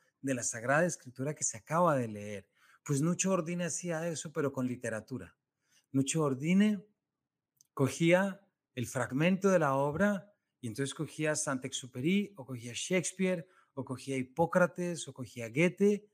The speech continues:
y lo llevaba como quien está le-, llevando una Sagrada Escritura. Y leía el fragmento, y está ahí en el libro. Y leía el fragmento, y después de leer el fragmento, lo compartía con los alumnos. Pero pueden estar seguros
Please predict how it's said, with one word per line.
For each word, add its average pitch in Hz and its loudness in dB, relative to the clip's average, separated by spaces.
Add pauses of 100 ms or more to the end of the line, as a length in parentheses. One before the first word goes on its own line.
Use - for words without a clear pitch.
(420)
y 131 0
lo 135 8
llevaba 135 4
como 156 -8
quien 123 -2
está 123 -4
le-, 147 -4
llevando 170 0
una 175 -2
Sagrada 131 -2
Escritura. 160 -2 (540)
Y 123 -4
leía 139 4
el 220 2
fragmento, 170 0
y 135 -2
está 156 2
ahí 220 0
en 143 -2
el 110 -6
libro. 98 -12 (440)
Y 143 -2
leía 143 0
el 233 -2
fragmento, 151 -2
y 185 0
después 160 -8
de 220 -2
leer 156 -2
el 156 -12
fragmento, 135 -8 (320)
lo 147 -2
compartía 143 -8
con 135 -14
los 123 -14
alumnos. 110 -20
Pero 147 -8
pueden 233 0
estar 151 -2
seguros 151 -4